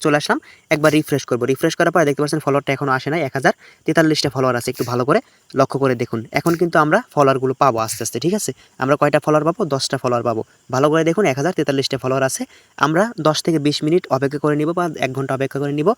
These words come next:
আস্তে আস্তে কিন্তু সম্পূর্ণ ফলোয়ারটা চলে আসবে, অবশ্যই অপেক্ষা করতে হবে, অপেক্ষা না করলে কিন্তু ফলোয়ারটা আসবে না, ঠিক আছে? এক হাজার তেতাল্লিশটা ফলোয়ার আছে,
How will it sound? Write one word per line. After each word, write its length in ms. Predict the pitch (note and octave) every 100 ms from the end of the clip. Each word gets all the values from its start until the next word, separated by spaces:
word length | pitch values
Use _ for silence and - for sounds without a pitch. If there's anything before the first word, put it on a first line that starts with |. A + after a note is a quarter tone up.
| - - -
আস্তে 140 | D3 F3
আস্তে 120 | E3+
কিন্তু 140 | F#3 F#3+
সম্পূর্ণ 240 | E3 D#3+ E3+ D#3+
ফলোয়ারটা 240 | D#3 D#3+ E3+
চলে 120 | E3+
আসবে, 140 | E3 E3
অবশ্যই 220 | D3 D3+ D3
অপেক্ষা 220 | D3+ D#3+ D#3+
করতে 140 | D3 D#3
হবে, 120 | D3+
অপেক্ষা 220 | C3 - C3
না 40 | C3
করলে 160 | C#3 C#3+
কিন্তু 140 | D3+ C4+ - _ _
ফলোয়ারটা 300 | C#3 C#3 C3 C3+
আসবে 160 | B2+ A#2
না, 40 | A#2+
ঠিক 100 | A3
আছে? 120 | - B2+ _ - D3+
এক 40 | E3+
হাজার 140 | F#3+ F#3
তেতাল্লিশটা 380 | F3+ F3+ F3+ D#3+
ফলোয়ার 180 | E3+ F3
আছে, 100 | F3